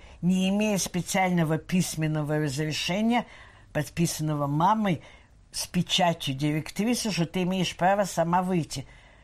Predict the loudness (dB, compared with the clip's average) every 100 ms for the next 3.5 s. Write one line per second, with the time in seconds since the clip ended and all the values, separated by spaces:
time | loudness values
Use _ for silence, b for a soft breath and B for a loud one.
0 | b b b -8 -2 -2 -2 -4 -4 b
1 | b -4 -2 0 -2 -2 0 0 0 2
2 | 2 2 0 0 0 2 0 0 -8 -8
3 | -2 0 2 2 2